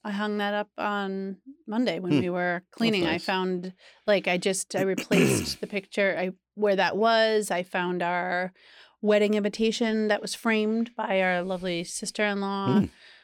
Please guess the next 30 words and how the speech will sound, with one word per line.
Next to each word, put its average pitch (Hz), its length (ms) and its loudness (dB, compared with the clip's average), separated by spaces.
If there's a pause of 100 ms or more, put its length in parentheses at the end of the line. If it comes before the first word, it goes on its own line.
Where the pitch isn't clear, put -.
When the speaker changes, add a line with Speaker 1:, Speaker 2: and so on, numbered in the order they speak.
(140)
Speaker 1:
when 185 140 0
we 175 160 0
got 175 160 -2
married. 190 540 0
And 175 240 -6
I 175 80 -6
was 175 160 -10
like, 196 200 -10
"This 339 120 -6
should 466 160 -4
be 381 100 2
in 254 100 4
our 208 180 0
room." 185 500 0 (260)
Speaker 2:
Mm-hmm. 90 240 2 (180)
Speaker 1:
And - 20 -6
I 185 120 -2
found 185 200 -2
a - 20 -2
nice 175 180 -4
spot - 280 -2
for 175 160 0
it. 180 80 -2
But 180 100 -12
then 180 80 -2
I 180 80 0
had 170 200 -4
that 269 200 0
picture 170 580 0 (640)
and 170 840 0